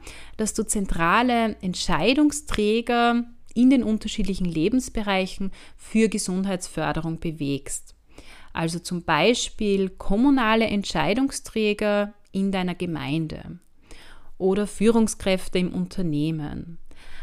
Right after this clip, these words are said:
aber auch zum Beispiel Leitungen von Schulen oder Kindergärten oder vielleicht auch den Elternbeirat oder den Elternverein in Schulen und so weiter. Also wenn du selbst schulpflichtige Kinder hast, dann hast du hier, so denke ich, einen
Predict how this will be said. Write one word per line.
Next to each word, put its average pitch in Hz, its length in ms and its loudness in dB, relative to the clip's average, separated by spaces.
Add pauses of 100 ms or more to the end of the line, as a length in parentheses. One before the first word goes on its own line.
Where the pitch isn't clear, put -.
(320)
aber 247 380 4
auch 233 160 2
zum 233 220 -2
Beispiel 202 1120 2 (360)
Leitungen 208 840 2
von 190 260 -6
Schulen 226 680 0
oder 180 180 -4
Kindergärten 165 1200 0 (560)
oder 226 200 2
vielleicht 208 580 2
auch 196 300 4
den 196 240 -4
Elternbeirat 175 880 2
oder 185 160 -2
den 208 200 -2
Elternverein 190 840 2
in 180 160 0
Schulen 175 720 0 (380)
und 180 180 0
so 175 160 -4
weiter. - 560 -6 (600)
Also 180 200 -2
wenn 185 120 2
du 202 80 2
selbst 196 460 0
schulpflichtige 220 640 0
Kinder 220 360 0
hast, 190 380 2
dann 196 120 -2
hast 185 260 -4
du 196 60 -6
hier, 185 340 2
so 185 120 0
denke 175 400 0
ich, 170 240 -4
einen 170 320 -4